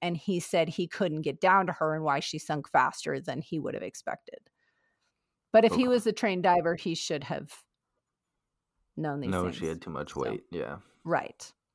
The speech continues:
Speaker 1: They investigated Gabe's rescue diving training and verified that he had in fact been trained in bringing unconscious divers back to the surface. So his whole story about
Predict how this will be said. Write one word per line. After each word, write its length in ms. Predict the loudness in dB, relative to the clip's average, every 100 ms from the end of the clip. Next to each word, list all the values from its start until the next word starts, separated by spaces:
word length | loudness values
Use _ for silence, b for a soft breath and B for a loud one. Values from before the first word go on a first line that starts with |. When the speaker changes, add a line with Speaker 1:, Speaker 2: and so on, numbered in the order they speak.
| _ b b b b b b b b b b b b b 2
Speaker 1:
They 160 | 6 6
investigated 760 | 6 6 4 2 2 2 0
Gabe's 340 | 4 6 6 0
rescue 500 | 4 4 4 -2 2
diving 400 | 2 2 0 -6
training 540 | -8 -2 -2 -2 -4 -4
and 240 | -2 -2
verified 640 | 0 2 2 2 2 4 0
that 100 | -6
he 200 | -4 -4
had 280 | 2 2
in 140 | 2 0
fact 340 | 2 0 -2
been 140 | -6 -6
trained 360 | -4 -4 -2
in 140 | -4 -2
bringing 360 | -4 -4 -6
unconscious 600 | -8 -8 -4 -4 -4 -6
divers 360 | -4 -2 -4 -2
back 260 | -2 -2
to 100 | -8
the 100 | -10
surface. 440 | -6 -4 -4 -6 -8
So 280 | -2 -2 -2
his 440 | -2 2 2 0
whole 460 | -2 2 6 6 4
story 440 | 4 6 6 6
about 360 | 6 6 6